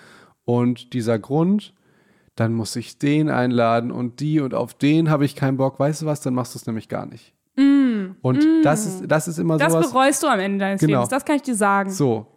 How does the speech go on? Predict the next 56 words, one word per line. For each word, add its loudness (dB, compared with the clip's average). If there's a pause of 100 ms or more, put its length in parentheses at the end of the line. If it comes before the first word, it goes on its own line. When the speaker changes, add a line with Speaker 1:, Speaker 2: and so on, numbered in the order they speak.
(120)
Speaker 1:
das 0
dachte -2
ich -12
nämlich 2
auch, -2
dann 0
bereust 2
du 2
das -2
nämlich. 0
Deswegen -2
auch -4
das -4
mit -4
den 0
Freunden, 2
das, 0
das, -4
deswegen -2
habe -2
ich -8
jetzt -12
gesagt, -4
ich -20
feiere 2
auch -2
jedes -2
Jahr, 0 (420)
ähm, 0
weil 0
ich, -14
ich -10
habe -4
mich -2 (420)
immer 2 (420)
ähm, 2
ich -6
hab -6
mich 0
die -8
letzten, -2
ich -10
hab, -14
glaub -6
ich, -6
die -10
letzten -6
acht -10
Jahre -2
meinen -4
Geburtstag -6
nicht -8
gefeiert -2
und -6
ich -10
hab -10